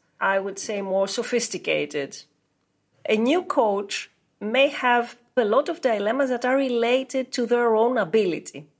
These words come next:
And, uh, also in the, in the survey, it's very evident, you, you can see it in the graphs, that,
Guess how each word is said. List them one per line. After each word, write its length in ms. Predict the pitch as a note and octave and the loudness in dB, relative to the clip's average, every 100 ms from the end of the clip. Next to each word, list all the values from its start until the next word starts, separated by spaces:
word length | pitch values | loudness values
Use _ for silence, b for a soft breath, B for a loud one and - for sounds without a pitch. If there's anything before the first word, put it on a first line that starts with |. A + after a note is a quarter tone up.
| _ _ _ b b b b b - | _ _ _ b b b b b 0
And, 480 | G3 G3+ F#3+ F#3+ F#3+ | 2 4 4 2 0
uh, 260 | F#3 F3+ - | 0 2 4
also 260 | G#3+ A3+ | 2 4
in 100 | B3 | 2
the, 100 | G#3+ | 2
in 140 | F#3+ F3+ | -2 -2
the 100 | F#3 | -4
survey, 500 | - B3 A#3 A3 G#3+ | 0 0 2 2 2
it's 180 | G#3 | -2
very 560 | G3 G3+ G#3 G#3+ G3+ G3 | -6 -2 0 2 0 2
evident, 480 | G3+ G3 F3+ F3 F#3 | 2 2 -2 -2 -4
you, 140 | F#3 | -6
you 260 | F3 E3+ F3 | -4 -4 -4
can 180 | F3 F3+ | -6 -6
see 160 | - | -2
it 120 | A#3+ | -2
in 80 | A3+ | -2
the 100 | E3+ | -4
graphs, 460 | D#3+ F#3+ F3+ G3+ - | -4 2 4 2 0
that, 340 | F3+ F3 - | -4 -4 -14